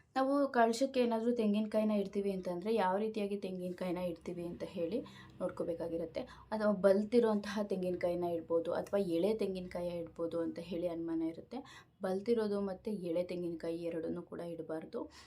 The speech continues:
ತೀರಾ ಬಲ್ತಿನೂ ಇರಬಾರ್ದು, ತೀರಾ ಎಳೆದು ಇರಬಾರ್ದು. So ಚೆನ್ನಾಗಿರ್ಬೇಕು, ನೋಡ್ತಾ ಇರ್ಬೇಕು, ಕಾಯಿ ಅಲ್ಲಾಡ್ಸಿದ್ರೆ ಅಳ್ಗಾಡ್ಬೇಕು.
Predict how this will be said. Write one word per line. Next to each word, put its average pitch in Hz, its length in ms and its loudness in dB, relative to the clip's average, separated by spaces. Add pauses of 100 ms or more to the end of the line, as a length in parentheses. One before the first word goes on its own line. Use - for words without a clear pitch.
(200)
ತೀರಾ 240 240 4
ಬಲ್ತಿನೂ 214 500 0
ಇರಬಾರ್ದು, 196 440 -2
ತೀರಾ 185 220 0
ಎಳೆದು 170 400 -2
ಇರಬಾರ್ದು. 160 500 -4
So - 600 -2
ಚೆನ್ನಾಗಿರ್ಬೇಕು, 202 760 0
ನೋಡ್ತಾ 185 320 -2
ಇರ್ಬೇಕು, 185 320 -8
ಕಾಯಿ 185 280 2
ಅಲ್ಲಾಡ್ಸಿದ್ರೆ 180 560 -2
ಅಳ್ಗಾಡ್ಬೇಕು. 165 720 -2